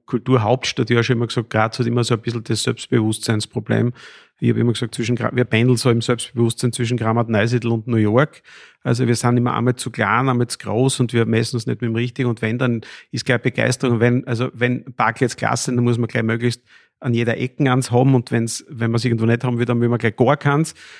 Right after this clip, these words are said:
Beides halte ich nicht für praktikabel. Ich glaube, solche Nutzungen sind, äh, als punktuelle Interventionen sehr geeignet, können an vielen Punkten stattfinden. Ich glaube, dass solche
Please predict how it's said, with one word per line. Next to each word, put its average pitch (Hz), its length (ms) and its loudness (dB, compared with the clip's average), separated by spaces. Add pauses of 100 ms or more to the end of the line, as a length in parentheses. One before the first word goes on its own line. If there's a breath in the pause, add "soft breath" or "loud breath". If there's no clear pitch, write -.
(420 loud breath)
Beides 123 400 0
halte 120 240 2
ich 123 80 2
nicht 117 220 -2
für 117 320 0
praktikabel. 117 720 -2
Ich 120 60 0
glaube, 113 220 0
solche 117 480 0 (380 soft breath)
Nutzungen 127 760 0 (680)
sind, 120 680 0 (240)
äh, 110 360 0 (280)
als - 180 -4
punktuelle 123 540 0
Interventionen 117 960 -2 (720)
sehr 123 260 0
geeignet, 123 800 0 (200)
können 123 580 2 (480)
an 113 160 -6
vielen 143 420 4
Punkten 120 420 -2
stattfinden. 139 920 -2 (540 loud breath)
Ich 131 220 -6
glaube, 123 360 4
dass - 220 -4
solche 123 360 2